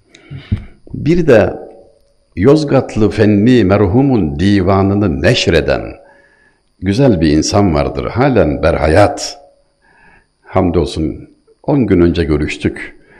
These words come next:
Ali Şakir Ergin Bey, Allah selamet versin, o da oradaydı. Divanı çıkardı Allah'tan, Fenni divanı kaybolmaktan kurtuldu yani. Biz de Fenni'den okurken adam bin dokuz yüz on sekizde vefat etmiş.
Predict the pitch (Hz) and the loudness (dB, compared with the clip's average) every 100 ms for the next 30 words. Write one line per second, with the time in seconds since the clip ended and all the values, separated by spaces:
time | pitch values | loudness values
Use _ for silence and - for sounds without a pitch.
0 | - 87 92 - 95 87 110 82 85 85 | -6 -2 0 -2 -6 -4 -4 -2 -2 -2
1 | 110 85 67 52 - - - - - 80 | -2 -2 -4 -6 -10 -18 -20 -20 -12 -10
2 | 76 - 73 76 80 - 67 - 165 - | -10 -8 -8 -6 -8 -10 -14 -8 -4 0
3 | - 69 - 53 - - _ _ _ _ | 0 0 -4 -8 -8 -16 _ _ _ _
4 | - - _ _ _ _ _ _ _ - | -20 -20 _ _ _ _ _ _ _ -2
5 | 90 69 85 107 - 107 92 87 85 80 | 0 0 -2 -4 -2 0 0 0 0 -2
6 | - 120 104 107 95 92 98 82 69 71 | -2 -2 -2 -2 0 0 0 0 -2 0
7 | 98 - 92 90 82 85 - 85 - - | -2 0 0 2 0 -2 -2 -4 -4 -8
8 | - - - 50 - - - - _ _ | -8 -10 -8 -8 -8 -12 -16 -20 _ _
9 | _ _ - - _ - 82 - - 127 | _ _ -20 -20 _ -8 0 2 4 4
10 | 127 123 117 87 - 240 - 113 - - | 4 4 2 0 0 -2 0 0 -2 -10
11 | - - 85 87 143 139 135 135 135 127 | -16 -12 -6 0 2 2 2 2 2 2
12 | 82 113 - 104 95 95 120 - 277 - | 4 2 2 0 2 2 2 2 2 0
13 | - 240 - - | 2 0 0 -12